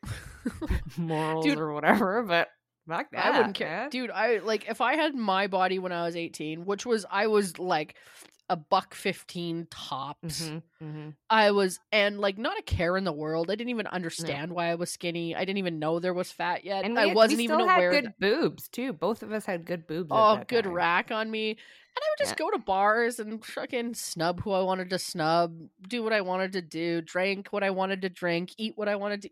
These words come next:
Speaker 1: eat. Like, now,
Speaker 2: Yeah.
Speaker 1: like, everything requires a second thought. There's, like, a checklist I go through in my head now when I eat. I'm like,
Speaker 2: Mm-hmm.
Speaker 1: Oh, salty. I'm gonna be bloated for nine days. Can't do it.
Speaker 2: <laughs>
Speaker 1: Then I'm like, "Ugh,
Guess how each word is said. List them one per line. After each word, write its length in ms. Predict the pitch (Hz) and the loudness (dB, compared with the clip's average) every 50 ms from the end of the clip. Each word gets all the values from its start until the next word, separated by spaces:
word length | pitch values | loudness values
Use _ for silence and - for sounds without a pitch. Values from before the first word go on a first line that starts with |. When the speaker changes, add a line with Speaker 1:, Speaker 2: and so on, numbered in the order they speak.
| _ - | _ -10
Speaker 1:
eat. 340 | 185 170 165 165 160 - - | -8 -8 -6 -8 -8 -8 -4
Like, 180 | 190 170 170 165 | 0 0 0 0
now, 280 | 208 196 185 208 214 220 | 0 0 2 2 2 2
Speaker 2:
Yeah. 60 | 208 208 | 2 2
Speaker 1:
like, 240 | 190 180 175 - - - - - _ - | 2 2 0 -2 -8 -16 -16 -16 _ -2
everything 600 | 196 190 202 190 214 226 226 208 - 220 226 226 | 2 2 2 2 0 -6 -6 -4 -6 -6 -6 -4
requires 800 | 202 202 190 185 - - - 175 165 156 170 175 170 170 151 170 | -4 -6 -6 -6 -8 -12 -6 0 2 2 2 2 0 -2 -2 -4
a 40 | 151 | -6
second 440 | - - - 143 - - 160 156 139 | -8 -8 -10 -10 -10 -10 -14 -14 -14
thought. 400 | - - 147 135 139 117 - - - _ _ _ _ _ | -14 -14 -12 -12 -12 -12 -14 -18 -20 _ _ _ _ _
There's, 220 | - 254 285 285 - | -6 -4 -4 -2 -2
like, 160 | 339 320 - | -4 -2 -2
a 60 | 359 | -4
checklist 760 | 254 - - - - 220 202 - - 208 185 165 147 - - | -4 -4 -6 0 2 2 2 2 2 0 0 0 0 0 -4
I 60 | 170 185 | -4 -2
go 180 | 175 180 175 | 0 0 0
through 220 | 170 - 202 180 180 | 0 -2 -4 -4 -2
in 100 | 170 165 | -2 -2
my 120 | 151 151 | -2 -2
head 200 | 139 156 139 - | -2 -4 -4 -6
now 180 | - 87 - - | -8 -12 -12 -10
when 140 | - - 160 | -8 -6 -6
I 140 | 160 156 - - | -6 -6 -6 -8
eat. 340 | 170 151 165 - - - - - _ _ _ _ _ _ - | -10 -10 -10 -12 -16 -20 -20 -20 _ _ _ _ _ _ 0
I'm 160 | 185 202 196 | 2 2 4
like, 220 | 190 175 165 160 180 | 4 4 4 4 4
Speaker 2:
Mm-hmm. 200 | 175 165 175 214 214 _ _ _ _ _ - 190 | 0 -2 -4 -4 -6 _ _ _ _ _ -8 -4
Speaker 1:
Oh, 260 | 190 180 170 160 151 - | -4 -4 -4 -4 -6 -8
salty. 680 | - - - - 143 143 147 - - - 127 131 127 - _ - | -8 -6 -4 -4 -2 -4 -4 -6 -6 -10 -10 -10 -10 -14 _ -6
I'm 60 | 202 | -4
gonna 120 | 208 196 | -2 -2
be 60 | 175 | -2
bloated 500 | 151 131 - 147 143 151 151 147 135 143 | -4 -4 -6 -6 -4 -2 -2 -2 -2 -4
for 120 | - - 143 | -6 -12 -10
nine 260 | 131 120 107 117 131 | -8 -8 -8 -8 -10
days. 240 | 135 - - - - | -12 -12 -14 -14 -14
Can't 240 | - - 160 139 - | -8 -6 -6 -6 -6
do 80 | 135 | -10
it. 160 | - - 165 - - - _ _ _ _ _ - | -12 -12 -14 -16 -18 -20 _ _ _ _ _ -10
Speaker 2:
<laughs> 140 | 247 247 - - 254 - - - - - - _ _ _ _ _ | -10 -10 -8 -8 -10 -10 -12 -14 -16 -20 -20 _ _ _ _ _
Speaker 1:
Then 100 | - 214 | 0 2
I'm 140 | 214 208 208 | 4 4 4
like, 160 | 196 190 - - | 4 2 2 6
"Ugh, 300 | 214 214 202 185 160 143 | 6 8 8 6 4 -2